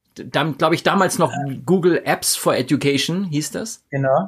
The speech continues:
Speaker 1: Ja.
Speaker 2: Ja, genau.
Speaker 1: Und, äh,
Speaker 2: Eigentlich über die E-Mail-Adressen haben die Lehrer den Kontakt dazu gefunden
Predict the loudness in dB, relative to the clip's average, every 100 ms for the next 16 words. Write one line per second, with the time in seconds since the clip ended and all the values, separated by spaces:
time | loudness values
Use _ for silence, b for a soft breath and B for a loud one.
0 | -2 -2 -2 -2 4 4 4 -4 -16 -8
1 | -2 -2 -2 0 4 4 4 4 2 2
2 | 0 2 4 2 2 2 2 0 2 2
3 | 2 0 2 4 4 2 0 -2 2 2
4 | 0 -8 -6 -6 -4 -2 -2 -2 -2 -4